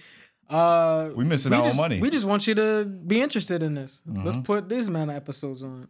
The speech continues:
Speaker 1: Um, but yeah, no, everything, everything that came out was fun.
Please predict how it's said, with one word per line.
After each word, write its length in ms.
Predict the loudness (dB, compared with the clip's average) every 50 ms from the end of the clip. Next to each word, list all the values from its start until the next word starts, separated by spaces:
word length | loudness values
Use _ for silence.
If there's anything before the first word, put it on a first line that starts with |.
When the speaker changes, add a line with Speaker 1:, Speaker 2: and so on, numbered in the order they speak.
| _
Speaker 1:
Um, 520 | -4 0 0 2 2 2 2 0 -2 -4 -8 _ _ -20 -20 -20 -20 -20 _ _ _ _ _
but 100 | 2 2
yeah, 60 | 4
no, 100 | 2 0
everything, 560 | 0 0 2 2 2 0 0 0 0 0 2 2
everything 360 | 0 0 2 -2 -2 -2 -2
that 140 | -4 -6 -4
came 220 | -4 -4 -2 -2 -2
out 220 | -2 -2 -4 -6
was 160 | -10 -12 -12 -12
fun. 600 | -12 -8 -4 -2 0 0 0 0 -2 -2 -4 -6